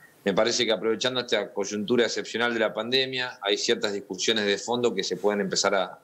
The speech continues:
a dar, y nosotros queremos dar esta, digamos, claramente. En primer lugar, queremos cambiar la matriz tributaria de la provincia de Santa Fe, porque Santa Fe es una provincia que, como la mayor parte de las provincias argentinas, tiene la gran mayoría de sus recursos dependiendo de la nación.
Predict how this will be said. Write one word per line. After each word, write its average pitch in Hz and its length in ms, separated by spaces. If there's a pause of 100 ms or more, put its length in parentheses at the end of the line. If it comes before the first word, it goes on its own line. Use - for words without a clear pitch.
a 101 140
dar, 131 400 (600)
y - 80
nosotros 147 360
queremos 110 340
dar 110 100
esta, 110 300
digamos, 87 300
claramente. 98 680 (540)
En 82 80
primer 101 220
lugar, 127 280
queremos 113 300
cambiar 104 400
la 117 140
matriz 98 320
tributaria 104 400
de 98 60
la 92 120
provincia 98 380
de 90 40
Santa 90 260
Fe, 143 320 (680)
porque 82 240
Santa 90 280
Fe 107 140
es 98 80
una 101 160
provincia 107 400
que, 92 140
como 90 160
la 87 80
mayor 92 320
parte 208 240
de 92 40
las - 80
provincias 196 340
argentinas, 185 580
tiene 101 200
la 90 160
gran 117 240
mayoría 101 360
de 104 40
sus - 160
recursos 104 400
dependiendo 95 520
de 92 60
la 90 100
nación. 135 500